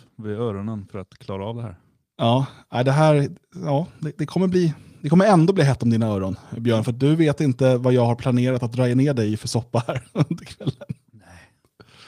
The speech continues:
Speaker 2: Och vi börjar redan nu med att ta avstånd från allt vad vi säger i förväg.
Speaker 3: Jag, eh, jag är beredd att dö på det här berget.
Speaker 2: <laughs> Ehm, vi, eh, kommer till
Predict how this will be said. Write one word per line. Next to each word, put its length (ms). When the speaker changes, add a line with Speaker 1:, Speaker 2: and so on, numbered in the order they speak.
Speaker 2:
Och 220
vi 60
börjar 380
redan 280
nu 160
med 140
att 80
ta 80
avstånd 560
från 140
allt 320
vad 120
vi 60
säger 420
i 80
förväg. 520
Speaker 3:
Jag, 280
eh, 260
jag 140
är 40
beredd 240
att 160
dö 280
på 140
det 60
här 60
berget. 520
Speaker 2:
<laughs> 40
Ehm, 680
vi, 380
eh, 300
kommer 400
till 340